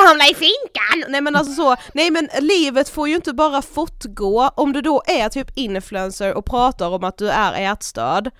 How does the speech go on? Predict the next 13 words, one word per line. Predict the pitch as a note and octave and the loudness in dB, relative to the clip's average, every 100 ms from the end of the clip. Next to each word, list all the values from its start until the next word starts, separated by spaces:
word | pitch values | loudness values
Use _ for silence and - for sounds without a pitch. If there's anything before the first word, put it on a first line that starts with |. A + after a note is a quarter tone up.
| _ _ _ _ _ _ | _ _ _ _ _ _
Visst, | A#3 D#4+ - | 0 0 2
å | D#4+ | 2
andra | E4 B3+ | 2 0
sidan | - D4+ C#4 | -2 -2 0
kan | C#4+ C4+ | -2 -2
ju | |
företagen | C4 C4+ C#4 A3 G#3 G#3 G3+ | -2 0 0 0 -2 -4 -4
som | G#3 G#3+ | -8 -6
fortfarande | C#4 - C4 A#3 | -6 -2 -2 -2
jobbar | A3+ B3 G3+ D#3 | -2 -2 -2 -4
med | G3 | -2
den | G#3+ | -2
personen | G3 G#3 G#3+ G3 G3 F#3 | -4 -6 -4 -4 -4 -6